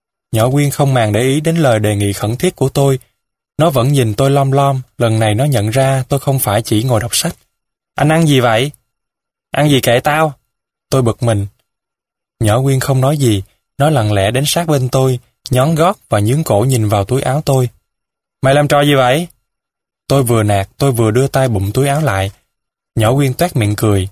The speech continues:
"Em xem thử anh đang ăn kẹo gì." Tôi giật thót. "Kẹo dưa chứ kẹo gì?" "Không phải kẹo dừa." Nhỏ Quyên nheo mắt nghi ngờ. "Ăn kẹo dừa là phải có bóc giấy, đằng này anh bỏ tọt vào miệng." Trong lúc tôi đang bối rối,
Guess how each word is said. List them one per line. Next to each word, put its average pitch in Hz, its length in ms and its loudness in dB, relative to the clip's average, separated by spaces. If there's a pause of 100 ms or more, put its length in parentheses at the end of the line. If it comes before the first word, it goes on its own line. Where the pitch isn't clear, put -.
(680)
"Em 160 160 0
xem 170 200 2
thử 123 240 2
anh 156 200 -2
đang 165 120 2
ăn 165 180 0
kẹo 117 180 -2
gì." 127 340 2 (840)
Tôi 135 160 0
giật 110 180 -2
thót. 143 180 -2 (500)
"Kẹo 127 160 2
dưa 147 240 4
chứ 185 80 0
kẹo 139 180 -2
gì?" 139 280 0 (800)
"Không 160 200 2
phải 135 160 0
kẹo 127 180 0
dừa." 127 380 2 (640)
Nhỏ 117 160 2
Quyên 139 240 0
nheo 135 160 0
mắt 151 220 -4
nghi 135 120 2
ngờ. 107 300 0 (640)
"Ăn 156 220 0
kẹo 123 180 2
dừa 127 300 2
là 117 120 2
phải 117 240 0
có 170 140 -2
bóc 185 180 0
giấy, 156 300 0 (180)
đằng 127 180 0
này 123 180 2
anh 147 160 0
bỏ 127 160 2
tọt 113 220 -2
vào 120 140 0
miệng." 113 280 -2 (800)
Trong 131 180 0
lúc 165 160 -2
tôi 135 120 0
đang 127 220 0
bối 143 200 0
rối, 151 280 0